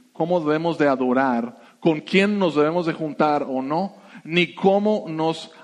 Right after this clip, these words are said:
arreglamos o qué nos ponemos en nuestro cuerpo o cómo nos peinamos ni nada. El Antiguo Testamento no determina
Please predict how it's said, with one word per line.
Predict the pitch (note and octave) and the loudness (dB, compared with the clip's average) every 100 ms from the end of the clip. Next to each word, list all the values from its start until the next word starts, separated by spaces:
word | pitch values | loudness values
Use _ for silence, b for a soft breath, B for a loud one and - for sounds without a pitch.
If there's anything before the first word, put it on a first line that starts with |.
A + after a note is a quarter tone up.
| _ | _
arreglamos | C3+ C#3+ C#3 C#3 C#3+ D#3 D#3+ D3+ | -2 2 2 2 0 0 -4 -4
o | C#3 B2 | -6 -2
qué | D3+ | -2
nos | D#3+ | -2
ponemos | D3+ C#3+ C3+ C#3 D3+ D3 | -4 -4 -2 -2 -2 -4
en | C3+ | -6
nuestro | C3+ B2+ - A2+ | -6 -12 -16 -20
cuerpo | - D3 C#3+ C#3+ | -4 -2 0 -2
o | C3+ C3 | -4 -4
cómo | C3 C#3 D#3 | -4 -4 -4
nos | D3 - | -6 -8
peinamos | - B2 B2+ C3+ C#3 C#3 C#3 - B - | -6 -6 -2 -2 -4 -4 -8 -12 B -18
ni | C3+ | -10
nada. | B2+ A#2+ A2+ | -4 -2 0
El | C3 C3 | 0 0
Antiguo | B2+ F3 G3 | 0 -4 -4
Testamento | G3 E3+ E3 C#3 B2 C3 | -2 -4 -4 -4 -4 -6
no | C3+ | -4
determina | D3 D3 C3 C#3 C3+ A#2 | -4 -4 -6 -6 -6 -8